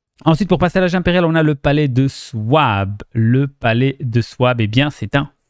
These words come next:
forum. Mais c'est un forum qui produit des villageois soixante-quinze, donc des villageois qui auront soixante-quinze points de vie.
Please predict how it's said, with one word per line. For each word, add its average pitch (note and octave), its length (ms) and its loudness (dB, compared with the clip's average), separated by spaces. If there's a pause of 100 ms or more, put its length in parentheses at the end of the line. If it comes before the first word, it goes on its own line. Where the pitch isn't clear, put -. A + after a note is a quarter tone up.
(140)
forum. G#2+ 520 2 (400)
Mais B2 360 2
c'est G#3 200 -2
un G3+ 80 2
forum B2 380 0
qui - 140 -10
produit C3+ 320 0
des C#3 100 2
villageois A#2 760 0
soixante-quinze, F3+ 1000 -2 (500)
donc A#2+ 100 2
des A2+ 100 0
villageois A#2+ 320 0
qui - 160 -4
auront A2 180 0
soixante-quinze B2 460 -4
points B2+ 180 -2
de B2 80 -2
vie. F#3+ 220 0